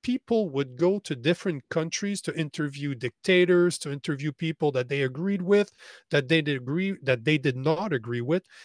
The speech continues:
It was not about politics. It was not about Fox News versus C N N. It was just about,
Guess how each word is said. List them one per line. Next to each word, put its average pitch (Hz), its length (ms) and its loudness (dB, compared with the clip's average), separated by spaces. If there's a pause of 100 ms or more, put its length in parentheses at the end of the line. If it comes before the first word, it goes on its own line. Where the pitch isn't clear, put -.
(160)
It 165 140 2
was 151 240 0
not 180 380 -2
about 139 400 0 (100)
politics. - 800 -4
It 156 140 -2
was 147 180 -2
not 185 220 0
about 139 400 0 (420)
Fox - 500 2
News 156 380 -2
versus 131 440 0
C 143 300 -2
N 131 140 -2
N. 143 180 -2
It 127 120 -2
was 123 200 0
just 170 360 2
about, 127 480 2